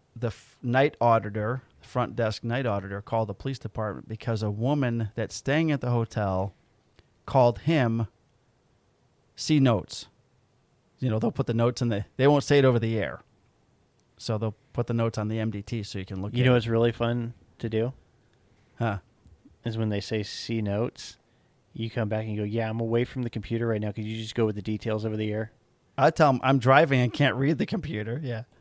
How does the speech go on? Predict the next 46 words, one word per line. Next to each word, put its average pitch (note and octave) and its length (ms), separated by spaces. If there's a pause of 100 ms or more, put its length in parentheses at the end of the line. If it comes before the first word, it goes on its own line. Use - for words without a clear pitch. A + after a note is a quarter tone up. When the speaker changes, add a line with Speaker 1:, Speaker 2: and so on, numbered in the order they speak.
(380)
Speaker 2:
Oh, A3+ 100
yeah, D3+ 140
something D3 220
Speaker 1:
So C#3 60
I - 20
Speaker 2:
like C3+ 80
that. - 80
Speaker 1:
pull D#3+ 180
up, C#3+ 220
Speaker 2:
Just - 160 (760)
Speaker 1:
and B2+ 140
the B2+ 80
night C3 220
auditor's G#2+ 420
outside, A2+ 460
and G#2+ 120
he's, - 240 (200)
"Oh, C#3 260
th-, - 140
I C3 120
thank D#3 280
God D#3 200
it's C3+ 220
you C#3+ 100
guys, A2+ 320
'cause A#2 140
if B2 140
it - 80
was A2 120
the C3 120
other C#3+ 160
shift, C3 340
I A#2+ 40
wouldn't B2 220
want A#2+ 180
'em G#2+ 40
to G#2 80
come." D2 320 (520)
<laughs> - 20 (480)
I'm E4 60
like, - 180
"What E3+ 80
are - 20
you B3 60
talking F3 320
about?" - 340